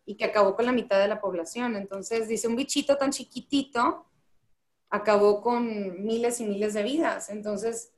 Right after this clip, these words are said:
a-, empieza el libro así, explicando eso. Entonces, léanselo también.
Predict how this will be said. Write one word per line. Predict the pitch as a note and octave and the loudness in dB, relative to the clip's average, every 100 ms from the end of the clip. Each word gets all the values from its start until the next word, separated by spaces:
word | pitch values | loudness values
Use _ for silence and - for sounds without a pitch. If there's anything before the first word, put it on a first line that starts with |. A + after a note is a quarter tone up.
| - | 0
a-, | A#3+ A#3+ | 2 2
empieza | C4+ D#4+ F4 F4+ | 4 8 8 8
el | |
libro | D#4 D4 | 6 6
así, | D4 C4 A3+ - _ _ - | 4 0 -6 -10 _ _ -14
explicando | G3+ - A3+ A3+ A3+ A3 | -12 -8 -2 0 2 2
eso. | G3 - | 0 -4
Entonces, | G3 G#3 G#3+ A#3+ | -8 -6 -6 -2
léanselo | A3+ G#3+ A3 G3 F#3+ | 0 -2 -4 -10 -10
también. | - - - | -12 -16 -20